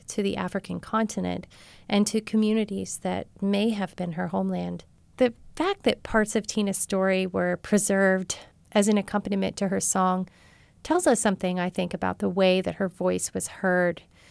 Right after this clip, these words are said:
the way that it rang out, perhaps amidst the comparative silence of her inability or refusal to speak English. As the descendant suggested to me in a reflective moment,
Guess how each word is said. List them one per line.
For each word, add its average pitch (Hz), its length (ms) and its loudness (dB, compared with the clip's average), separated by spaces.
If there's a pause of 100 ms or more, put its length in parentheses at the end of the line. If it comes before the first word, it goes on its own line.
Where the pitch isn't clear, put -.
(240)
the 220 100 4
way 208 300 4
that 202 160 -2
it - 100 -2
rang 185 300 0
out, 185 400 -2
perhaps - 540 -2
amidst - 580 -4
the 202 80 0
comparative 190 600 -2
silence 185 640 -2
of 190 180 -2
her 180 420 -2
inability 208 800 -2
or 180 240 -2
refusal 196 960 -2
to - 140 -14
speak - 400 -8
English. 190 600 -4 (760)
As 220 160 0
the 240 100 0
descendant 233 600 -2
suggested 185 640 -6
to - 140 -8
me 180 240 -4
in 196 100 -2
a 202 60 0
reflective 180 580 -6
moment, 170 540 -6